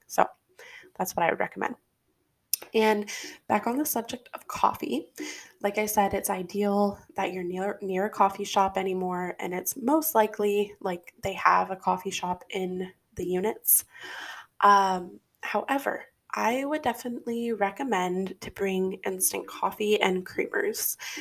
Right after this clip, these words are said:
They make some fancy ass instant coffees now that taste amazing. And you don't wanna spend a lot on a coffee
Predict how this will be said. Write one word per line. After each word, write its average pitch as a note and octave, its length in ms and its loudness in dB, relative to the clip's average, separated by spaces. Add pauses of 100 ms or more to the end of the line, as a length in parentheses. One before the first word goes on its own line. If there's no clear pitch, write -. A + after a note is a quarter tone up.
(240)
They A3+ 240 4
make G#3 320 2
some F3 300 0
fancy G#3+ 540 2
ass G3+ 340 2
instant G3+ 340 2
coffees F#3+ 460 4
now F3+ 220 6
that F3 220 8
taste - 360 -2 (120)
amazing. F#3 680 0 (560)
And F#3+ 420 -2
you G3 160 -8
don't G3+ 200 4
wanna A#3 180 2
spend G#3+ 240 0
a F#3 40 0
lot F#3+ 300 8
on F#3 220 2
a F#3 80 -4
coffee - 760 4